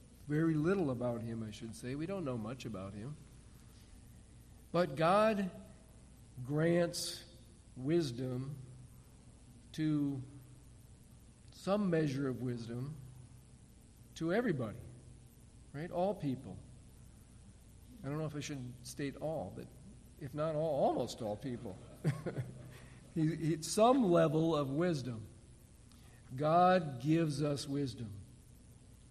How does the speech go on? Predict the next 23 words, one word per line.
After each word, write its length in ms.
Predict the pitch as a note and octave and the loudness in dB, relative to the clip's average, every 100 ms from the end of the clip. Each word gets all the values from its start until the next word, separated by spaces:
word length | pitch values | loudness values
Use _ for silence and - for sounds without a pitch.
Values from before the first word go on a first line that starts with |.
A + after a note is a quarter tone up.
| - - - - - - | -20 -20 -20 -20 -20 -12
in 160 | D3+ D#3 | -2 2
a, 440 | D3 B2+ C3 C3 E3 | 2 0 -4 -4 -2
in 100 | D3+ | -2
various 540 | E3 E3+ F#3 D3+ - | 2 2 4 2 -2
ways. 380 | B2 A#2+ A2 G2+ | -4 -4 -6 -10
Creation 760 | - F3+ F3+ G#3 B3 - D#3+ C#3 | -2 4 6 6 4 4 2 2
tells 320 | C3+ C#3 C3 | 2 2 2
us 160 | C3 C3 | -2 -4
about 280 | B2 B2 B2+ | -4 -4 -4
wisdom. 440 | B2+ A#2+ G#2+ A2+ G#2 - - - - - - - - - - - - - - - | -4 -4 -6 -10 -10 -14 -18 -20 -20 -20 -20 -20 -20 -20 -20 -20 -20 -20 -20 -2
Wisdom 520 | D3 F#3 F3 F#3+ F3+ | 6 6 6 4 4
shouts 520 | - F3 E3+ F3+ F3 | 2 4 4 4 0
in 120 | E3+ | 0
the 100 | D#3 | 2
streets, 500 | D#3 - E3+ F3+ - | 0 -2 -2 -2 -4
it 160 | B2 A2+ | -8 -6
says. 400 | B2 A#2 G#2+ - - - - - - - - - - - - - - - | -8 -6 -8 -14 -18 -20 -20 -20 -20 -20 -20 -20 -20 -20 -20 -20 -20 -8
God 360 | D#3+ D#3+ F#3+ F#3 | 2 4 4 4
can 220 | F#3+ E3+ | 2 2
use 800 | D#3+ D#3 D#3 D3+ D3 D3 - - - - - - - | 4 4 4 4 2 -2 -8 -14 -18 -20 -20 -20 -12
whomever 460 | D3+ D#3+ D#3 E3 E3 | -6 -2 -2 -2 -2
he 180 | D3+ D#3 | 0 -2
wants, 600 | D3+ F#3 D3 - - | -2 -2 -4 -8 -12